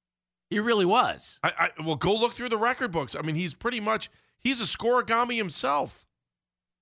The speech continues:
Speaker 2: When you look at some of the things that, uh, uh, again, I went through some of those. Just go back and look. It's not a tough Google either to figure out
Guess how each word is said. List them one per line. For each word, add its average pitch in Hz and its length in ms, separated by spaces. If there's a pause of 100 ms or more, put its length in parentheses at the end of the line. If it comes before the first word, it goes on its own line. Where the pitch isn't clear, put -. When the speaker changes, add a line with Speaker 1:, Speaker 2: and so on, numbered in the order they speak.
(440)
Speaker 2:
When 147 120
you 165 100
look 160 180
at 135 80
some 147 180
of 135 40
the 123 60
things 120 240
that, 123 180
uh, 117 60 (140)
uh, 127 100
again, 165 260
I 143 100
went 170 200
through 165 140
some 185 240
of 190 80
those. 143 220 (1500)
Just 190 180
go 233 120
back 196 300
and 156 140
look. 185 160
It's 135 220
not 156 160
a 127 180
tough 120 300 (240)
Google 101 360
either 87 300
to 90 100
figure 95 260
out 95 200